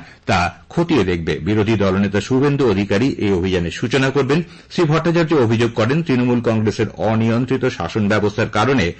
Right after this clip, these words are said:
শহরের বিভিন্ন এলাকায় নিয়ম বহির্ভূতভাবে বহুতল আবাসন গড়ে উঠছে। শহরে প্রায় প্রতিদিনই অগ্নিকাণ্ডের ঘটনা ঘটছে। তিনি এ বিষয়ে দমকল মন্ত্রীর বিবৃতি দাবি করেন। পশ্চিম বর্ধমানের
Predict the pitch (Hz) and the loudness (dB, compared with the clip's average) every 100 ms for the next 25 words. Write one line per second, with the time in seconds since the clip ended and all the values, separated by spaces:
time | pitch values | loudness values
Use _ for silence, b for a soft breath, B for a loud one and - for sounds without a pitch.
0 | B B - 160 165 156 80 107 143 160 | B B 0 2 2 2 0 0 2 2
1 | 147 123 113 123 104 98 117 151 131 120 | 2 0 2 2 2 2 2 2 2 2
2 | 113 110 107 110 101 87 92 123 120 107 | 2 0 0 0 0 0 0 0 0 0
3 | 78 90 98 92 82 92 117 123 - 143 | 0 -2 -2 -4 -2 0 0 0 0 -2
4 | B B B - 165 165 165 165 156 - | B B B -2 2 2 2 0 0 0
5 | 139 143 120 127 165 143 113 107 101 98 | 0 0 0 0 2 2 2 0 0 0
6 | 92 87 107 127 123 127 - 143 147 B | 0 -2 -2 -2 -2 -2 0 -2 -2 B
7 | B - 165 160 151 151 151 110 95 98 | B -2 2 2 2 2 2 2 0 0
8 | 123 123 120 110 101 95 135 151 147 104 | 0 0 0 0 0 0 0 0 0 0
9 | 80 82 85 78 - - B B B B | -2 -4 -6 -8 -14 -20 B B B B
10 | - 156 - 214 202 180 156 165 165 156 | -2 0 0 2 2 0 0 0 2 0